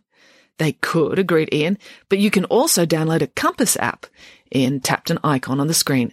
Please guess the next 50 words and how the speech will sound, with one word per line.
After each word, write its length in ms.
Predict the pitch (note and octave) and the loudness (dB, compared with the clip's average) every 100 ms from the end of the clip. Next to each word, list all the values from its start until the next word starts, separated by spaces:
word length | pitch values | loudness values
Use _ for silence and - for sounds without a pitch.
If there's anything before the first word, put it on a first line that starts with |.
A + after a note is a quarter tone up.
| - | -6
and 100 | F3 | -6
a 60 | |
compass 400 | F#3+ - B3 - | -4 -4 -4 -4
appeared. 340 | - B2+ G#2+ - _ - _ - | -4 -2 -2 -4 _ -20 _ -4
"Now 200 | C#3 C#3+ | -2 -2
you 120 | A#2+ | -2
can 140 | B2 A2 | -4 -4
navigate." 520 | C#3+ F#3+ C3+ - - _ _ _ _ _ _ _ | -2 -2 -4 -8 -14 _ _ _ _ _ _ _
"That 160 | F3 F3 | 0 2
is 140 | D#3+ | 0
pretty 240 | - C3 B2+ | 0 -2 -2
cool," 240 | B2+ A#2 | -4 -4
said 180 | - - | -4 -6
Friday, 360 | - B2 A#2+ - | -6 -6 -8 -6
genuinely 460 | G3+ F#3+ A#2 A#2 | -4 -4 -6 -6
impressed. 420 | C3+ - D3 - - - - - - | -8 -4 -4 -4 -10 -20 -20 -20 -4
"But 120 | G3 | 0
I 80 | G#3+ | 0
could 140 | A#3 | 0
also 340 | - C#4+ C#4+ G#3+ | 0 0 0 0
use 200 | E3+ D#3+ | 2 0
my 200 | D3+ - | -2 -6
actual 420 | - G3+ - D3 - | -6 -4 -2 -2 -2
compass." 540 | - A#2+ - - - - - _ | -4 -6 -4 -4 -4 -10 -20 _
She 180 | - D#3+ | -4 0
pulled 200 | E3+ C#3+ | 0 0
a 60 | |
compass 360 | - D#3 B2+ - | 0 0 0 -2
out 120 | A#2 | -2
of 80 | C3+ | -2
her 80 | C#3 | -2
pocket 320 | D3+ B2+ - - - | -2 -2 -8 -12 -6
and 120 | D#3 | 0
held 180 | E3+ D#3 | 2 2
it 100 | B2+ | 0
on 100 | B2 | -2
her 100 | C#3+ | -2
palm. 360 | E3 D#3+ C3+ C3 - - _ - | 0 0 0 -4 -12 -20 _ -4
It 120 | E3 | -2
looked 160 | C3+ - | -2 -4
just 180 | A2 - | -4 -2
like 160 | G#2+ | -4
Ian's 260 | G2+ A#2+ A#2+ | -2 -2 -2
app. 360 | - C3+ - - _ _ - _ _ | -2 -4 -6 -14 _ _ -20 _ _
Ian 300 | D#3 C3 A2 | -2 0 -2
rolled 240 | G#2+ A2 A#2+ | -8 -8 -6
his 120 | A#2 | -6
eyes. 380 | B2 B2 A#2+ - _ _ _ | -6 -6 -8 -12 _ _ _
"Come 260 | - G3+ F3 | 0 0 0
on, 200 | A2 | -4